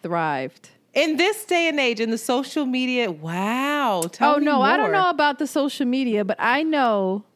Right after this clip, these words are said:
Speaker 1: that I, from eighth grade, first of all, I had a job before all my friends had a job. So I was always making my money. In eighth grade, I was working at a gourmet food shop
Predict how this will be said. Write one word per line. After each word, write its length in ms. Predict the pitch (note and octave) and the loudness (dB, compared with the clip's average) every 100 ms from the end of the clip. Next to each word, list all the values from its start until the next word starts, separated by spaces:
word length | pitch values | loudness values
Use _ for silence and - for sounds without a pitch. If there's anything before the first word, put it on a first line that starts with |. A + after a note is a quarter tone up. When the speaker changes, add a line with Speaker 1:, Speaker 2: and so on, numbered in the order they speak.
| _ _ _ _ _ _ _ _ - | _ _ _ _ _ _ _ _ -14
Speaker 1:
that 100 | - | -4
I, 480 | A3 C4 D4+ D#4 D#4 _ _ - | 0 2 2 0 -4 _ _ -6
from 200 | A#3+ A3 A#3 | -6 -4 -2
eighth 320 | D4+ G4 - | 0 -2 -4
grade, 280 | D#4 C#4+ - | -2 -2 0
first 260 | E4 E4+ | -2 -2
of 60 | A3+ | 0
all, 60 | G#3 | 2
I 120 | A#3+ | 2
had 300 | A3 C4+ B3+ | 2 0 0
a 60 | G#3+ | 0
job 300 | G#3+ G3+ F#3 | 2 2 0
before 260 | F3+ G3 | -2 0
all 140 | F#3+ A3 | 0 2
my 140 | C4 | 0
friends 340 | C4+ A#3 F#3+ - | 0 0 0 0
had 200 | F3 D#3 | -2 0
a 60 | |
job. 400 | D3+ D3 C#3 D3+ - _ _ _ _ _ _ _ _ _ | -4 -4 -4 -6 -10 _ _ _ _ _ _ _ _ _
So 100 | F#3 | -2
I 40 | |
was 120 | F#3 A3 | 0 2
always 200 | C4 B3+ | 0 0
making 300 | G#3+ F#3+ F#3 | 0 0 -2
my 100 | E3 | -2
money. 420 | D#3+ D#3 D3+ E3+ - - - | -2 -4 -6 -8 -12 -20 -8
In 160 | G#3 G3+ | -8 -2
eighth 400 | B3 E4+ F4 - | 0 0 -4 -6
grade, 680 | C4 C#4 G3+ E3 G3 C4 - _ _ _ _ _ _ - | 0 2 2 2 0 -4 -8 _ _ _ _ _ _ -10
I 40 | |
was 120 | F3+ | -8
working 320 | A3 A3+ A3 F#3+ | -4 -4 -4 -4
at 220 | F#3+ - | -4 -4
a 120 | E3 | -8
gourmet 520 | D#3+ G#3 B3 C4+ C#4 C#4+ | -4 -2 0 0 0 -2
food 380 | - C#4 C#4 | -4 -2 -2
shop 540 | - A3 E3+ F3+ - | -2 0 0 0 -6